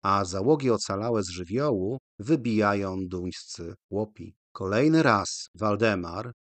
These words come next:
wraz ze swym doradcą i utalentowanym dowódcą, biskupem Roskilde Absalonem, książętami pomorskimi Kazimierzem i Bogusławem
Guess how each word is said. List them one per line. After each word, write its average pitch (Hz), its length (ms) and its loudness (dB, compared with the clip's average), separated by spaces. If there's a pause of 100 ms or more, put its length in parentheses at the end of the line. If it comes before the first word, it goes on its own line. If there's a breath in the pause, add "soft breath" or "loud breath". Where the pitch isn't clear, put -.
(100)
wraz 98 460 0
ze 95 140 -4
swym 95 540 -6
doradcą 101 680 -2
i 92 160 -6
utalentowanym 95 1000 -4
dowódcą, 98 800 -8 (180)
biskupem 95 760 -6 (120)
Roskilde 95 880 -4 (100)
Absalonem, 113 840 -2 (180)
książętami 117 680 2
pomorskimi 107 640 -2
Kazimierzem 104 640 -2
i 95 80 -4
Bogusławem 90 880 -6